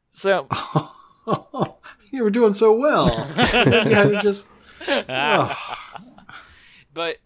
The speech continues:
Speaker 1: I mean, we've had better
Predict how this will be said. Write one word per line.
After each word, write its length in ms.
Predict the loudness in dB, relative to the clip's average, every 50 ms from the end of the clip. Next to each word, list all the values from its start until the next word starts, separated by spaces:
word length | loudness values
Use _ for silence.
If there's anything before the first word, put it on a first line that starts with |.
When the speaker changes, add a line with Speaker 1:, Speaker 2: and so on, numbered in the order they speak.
| _ _ _ _ _ _ _ _ _ -20 -20 -20 -20 -20 -20 _ _ _ _ -6
Speaker 1:
I 120 | -4 -4
mean, 200 | -4 -4 -6 -10 -12 -14 _ _ _ _ _ _ _ _ _ _ _ _ _ _ _ _ _ _ _ _ _ _ -8 -2
we've 200 | 0 0 0 0
had 300 | -2 -4 -4 -4 -4 -4
better 220 | -2 -2 -2 -2